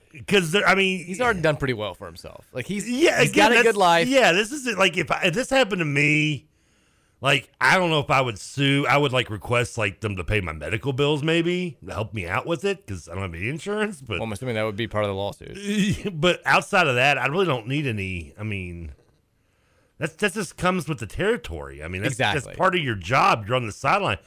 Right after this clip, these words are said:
Speaker 1: I mean, to say that there was more people out there than they should be, I mean, isn't that a benefit to you that you, the le-, you're less likely to get hit and injured if there's more people out there?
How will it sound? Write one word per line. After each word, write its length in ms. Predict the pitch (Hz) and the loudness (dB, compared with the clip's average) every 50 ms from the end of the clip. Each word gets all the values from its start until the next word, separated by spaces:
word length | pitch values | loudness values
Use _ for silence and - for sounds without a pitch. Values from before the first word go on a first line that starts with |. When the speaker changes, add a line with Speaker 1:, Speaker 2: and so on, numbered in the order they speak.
| _ - - - - _ _ - | _ -20 -20 -20 -20 _ _ -2
Speaker 1:
I 80 | 127 | 0
mean, 140 | 151 151 139 | 0 2 2
to 100 | 135 127 | 0 -2
say 220 | - - 180 190 | 0 2 4 4
that 80 | 185 156 | 4 2
there 100 | 147 156 | 0 0
was 160 | 131 123 95 | 0 0 0
more 260 | 104 117 117 135 156 | 0 0 2 0 0
people 360 | - - - 151 151 - 120 113 | -2 -4 -2 -2 -2 0 2 2
out 140 | 131 147 | 2 2
there 80 | 151 156 | 0 -2
than 40 | 131 | -2
they 100 | 113 101 | -2 -2
should 360 | - - - 117 135 147 143 | -4 -4 -4 -4 -4 -4 -4
be, 180 | 208 226 226 190 | -4 -2 0 0
I 60 | 135 | 2
mean, 320 | 127 117 113 107 107 98 - _ _ _ _ _ _ _ - | 2 0 0 0 -2 -4 -8 _ _ _ _ _ _ _ -8
isn't 280 | - 139 175 196 180 139 | -6 -2 -2 0 2 4
that 140 | 170 156 135 | 4 4 4
a 40 | 110 | 2
benefit 520 | 92 117 120 143 170 143 - 175 170 - | 0 0 0 0 0 0 0 -2 -2 -2
to 180 | - 117 107 95 | -2 -4 -4 -2
you 300 | 98 107 120 139 175 214 | 0 0 0 0 0 -2
that 180 | 196 160 117 - | -2 -4 -4 -4
you, 120 | 113 120 107 78 73 - | -6 -16 -16 -18 -16 -12
the 120 | 98 98 | -10 -8
le-, 200 | 95 120 - - | -8 -8 -10 -12
you're 240 | 104 110 107 127 127 | -12 -8 -4 -2 0
less 160 | 131 151 - | 0 0 0
likely 280 | 160 160 123 127 139 131 | 0 -2 0 0 -2 -2
to 60 | 123 | 0
get 160 | 117 117 95 | -2 -2 -2
hit 200 | - 117 143 - | -2 -4 -4 -4
and 100 | 113 101 | -6 -8
injured 300 | 107 139 147 151 185 185 | -6 -4 -2 -2 -2 -2
if 80 | 185 165 | -2 -4
there's 160 | 202 185 175 | -4 -4 -2
more 140 | 202 208 170 | -2 -2 -2
people 280 | 208 208 185 196 220 | -4 -8 -6 -4 -4
out 160 | 220 226 220 | -4 -4 -2
there? 300 | 226 240 240 233 226 - | -2 0 0 0 -2 -4